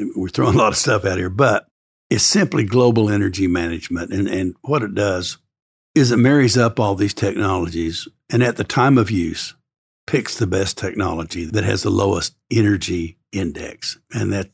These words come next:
is pretty straightforward and easy to do. So we can do those things. But this, uh,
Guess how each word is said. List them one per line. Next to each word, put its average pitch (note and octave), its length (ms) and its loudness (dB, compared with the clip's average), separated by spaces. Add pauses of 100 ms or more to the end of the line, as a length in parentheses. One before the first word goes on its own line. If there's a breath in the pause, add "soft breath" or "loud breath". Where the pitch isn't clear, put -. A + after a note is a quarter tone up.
(140)
is - 140 -4
pretty C3 340 0
straightforward F#2 720 -2
and E2+ 100 -6
easy F2+ 280 -4
to E2+ 100 -10
do. F#2+ 220 -6
So G#2 140 -2
we D3+ 160 2
can A2 220 0
do D3+ 160 2
those F2+ 260 -2
things. G2 360 -8 (340)
But G2 220 -2
this, - 440 2
uh, G2+ 300 2